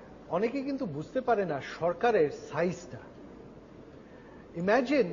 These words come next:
the largest company in বাংলাদেশ, সবচেয়ে বড়।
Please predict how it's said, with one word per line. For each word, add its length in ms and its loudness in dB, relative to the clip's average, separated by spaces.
the 120 6
largest 480 6
company 380 2
in 80 -4
বাংলাদেশ, 400 2
সবচেয়ে 320 6
বড়। 120 4